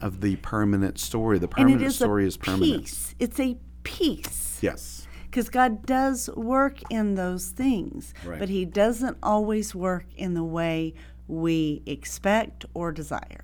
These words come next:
Speaker 1: Right, right. So here's, here's a-, again, we're, we're gonna wrap it up and say this. We're, we're inviting you to join the shift with us. Um, the, you,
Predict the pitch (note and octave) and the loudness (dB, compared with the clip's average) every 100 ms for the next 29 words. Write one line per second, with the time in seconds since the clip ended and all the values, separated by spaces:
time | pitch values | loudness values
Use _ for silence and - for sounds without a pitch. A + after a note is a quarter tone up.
0 | - D#2+ C2+ - - - F2+ D#2 - - | -14 -12 -12 -12 -16 -6 -2 -2 -2 -10
1 | - - B2+ A#2+ D3 E3+ - - D3+ D3+ | -14 0 6 8 10 8 6 2 4 4
2 | A#2 B2 A#2 A#2 G#2+ G#2 F#2 F#2 G2+ G#2 | 0 2 4 4 4 6 6 2 2 2
3 | G2+ F#2+ F#2 A2+ B2+ G2+ G#2 F2 E2+ D#2 | 2 0 4 6 6 6 4 0 -8 -4
4 | - G2 E2+ E2 - F#2 F#2 - F#2+ F#2 | 2 2 4 2 0 0 0 2 4 6
5 | G2 A#2 B2 A2+ G#2+ G#2 - E2 E2+ F#2 | 6 6 6 6 6 4 0 -6 2 4
6 | G#2+ A2 A2+ - G2 F#2+ - E2+ E2+ F#2 | 6 4 0 2 2 2 -2 -2 0 0
7 | F#2 - - - - - - E2+ E2+ D#2+ | -2 -4 -12 -16 -16 -12 -4 0 2 2
8 | D#2+ E2+ F#2+ F2 G2+ F#2 | -2 2 4 4 4 2